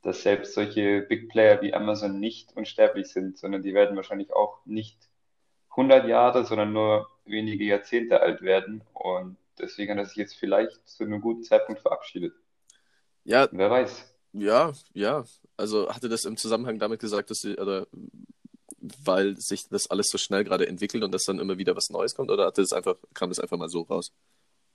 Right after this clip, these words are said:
Speaker 1: Weiß ich nicht, der hat auf jeden
Speaker 2: Weiß
Speaker 1: Fall
Speaker 2: ich
Speaker 1: halt mal so diesen Satz rausgelassen
Speaker 2: Ah,
Speaker 1: und
Speaker 2: okay.
Speaker 1: gesagt, es gibt keine,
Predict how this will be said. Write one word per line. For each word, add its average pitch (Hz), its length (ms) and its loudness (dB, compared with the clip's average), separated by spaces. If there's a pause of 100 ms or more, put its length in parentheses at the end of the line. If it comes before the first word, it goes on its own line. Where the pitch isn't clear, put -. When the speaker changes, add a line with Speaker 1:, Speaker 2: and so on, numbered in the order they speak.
(800)
Speaker 1:
Weiß 107 180 -4
ich 123 80 0
nicht, 113 200 -2
der 107 100 10
hat 104 140 10
auf - 40 -6
jeden 110 80 -2
Speaker 2:
Weiß 95 80 0
Speaker 1:
Fall 113 80 4
Speaker 2:
ich 113 40 2
Speaker 1:
halt 113 140 0
mal 110 120 0
so 110 340 -6
diesen 107 220 -10
Satz - 380 2 (120)
rausgelassen 123 600 6
Speaker 2:
Ah, - 20 -18
Speaker 1:
und - 80 -10
Speaker 2:
okay. 113 160 4
Speaker 1:
gesagt, - 140 0
es - 100 -16
gibt - 240 -8
keine, 110 460 8